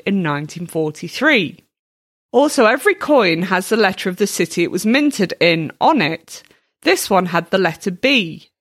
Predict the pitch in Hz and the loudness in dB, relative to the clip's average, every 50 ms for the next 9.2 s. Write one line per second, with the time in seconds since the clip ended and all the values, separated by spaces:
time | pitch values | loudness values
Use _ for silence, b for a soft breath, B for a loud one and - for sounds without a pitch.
0 | _ _ - 202 214 233 247 285 381 349 - - - 330 277 - - 202 190 170 | _ _ -4 0 0 2 2 2 0 -2 -4 -2 -2 -2 -2 -2 -2 -4 -4 -2
1 | 170 190 185 - 220 190 180 180 190 190 185 175 - _ _ - 247 233 196 180 | -4 -4 -2 0 0 0 0 0 0 0 -2 -2 -4 _ _ -2 0 0 0 -2
2 | 175 185 - - _ - 185 180 180 175 190 202 214 208 190 185 175 175 175 - | -4 -8 -10 -10 _ -2 0 0 0 0 -2 -2 -2 -2 -2 -2 -2 -4 -4 -6
3 | - 185 165 - - - - 254 240 196 170 160 156 - 131 143 - 156 156 - | -8 -10 -10 -8 -12 -2 0 2 2 2 0 -2 -6 -8 -10 -12 -12 -14 -16 -18
4 | - - - _ _ _ _ _ _ _ _ _ - - - 202 202 - 226 220 | -20 -20 -20 _ _ _ _ _ _ _ _ _ -8 -2 -2 -2 0 0 -2 -2
5 | - - 403 339 196 - - - - - - 277 285 - - 311 - 226 285 320 | 0 0 0 2 0 -2 -4 -8 -10 -4 -2 -2 -2 0 0 -2 -2 -2 -6 -8
6 | - - 208 185 185 190 196 180 - 185 - - 214 202 269 330 - - - - | -6 -4 -2 -2 -2 -2 -4 -4 -6 -8 -8 -4 -2 0 2 2 0 0 -6 -8
7 | - 165 156 147 190 208 202 202 202 - 220 220 233 240 277 330 294 - - - | -8 -8 -6 -2 0 0 0 0 0 0 0 2 2 2 2 2 0 -2 -4 -6
8 | - 208 185 175 165 170 170 - - 180 175 175 175 185 185 202 - - 254 262 | -8 -6 -4 -2 -2 -2 -2 -4 -6 -8 -8 -6 -6 -6 -8 -8 -4 -2 0 0
9 | 277 269 - | 0 -2 -8